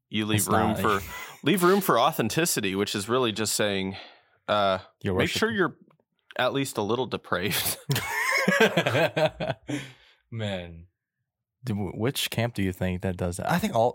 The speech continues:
Speaker 2: yeah, I think all Christians do, does that to a certain extent.
Speaker 1: I think it, any Christian in the West.
Speaker 2: Hmm.
Speaker 1: I mean, I'm, I've never been in the East.
Speaker 2: Hey, Christian,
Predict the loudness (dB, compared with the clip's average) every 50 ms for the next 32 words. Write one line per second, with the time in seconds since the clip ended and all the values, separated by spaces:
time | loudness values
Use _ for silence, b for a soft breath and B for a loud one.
0 | 0 -2 -2 0 0 0 0 0 0 0 0 0 0 0 0 -2 -6 -6 -6 -8
1 | -8 -6 -6 -8 -8 -6 -6 -6 -4 -4 -6 -6 -6 -6 -6 _ _ _ _ _
2 | _ _ _ -8 -6 -4 -4 -2 -2 -2 -2 -2 -6 -6 -6 -4 -4 -4 -8 _
3 | -20 _ _ _ _ _ _ _ _ _ _ _ _ _ _ _ _ _ _ _
4 | _ _ -2 0 0 2 2 0 -2 -4 -6 -6 -4 -4 -4 -4 -6 -10 _ _
5 | -20 -20 -20 -10 -10 -10 -8 -8 -10 -8 -8 -8 -10 -12 _ _ _ -8 -6 -6
6 | -4 -2 -2 -2 -2 -2 -6 -14 -16 -20 -20 _ _ _ _ -4 -2 -2 -2 -2
7 | -4 -8 -12 _ _ _ _ _ _ _ _ _ _ _ _ _ _ _ _ _
8 | _ _ _ -12 -10 -10 -10 -12 -14 -14 -14 -14 -16 _ _ -16 -14 -14 -14 -18
9 | -20 -20 -20 -20 -20 -20 -18 -18 -16 -18 -18 _ _ -12 -10 -10 -10 -10 -16 -20
10 | -16 -14 -12 -12 -12 -12 -14 -16 -20 -20 _ _ -4 -2 -2 0 0 -2 -2 0
11 | -2 -2 -2 -2 -6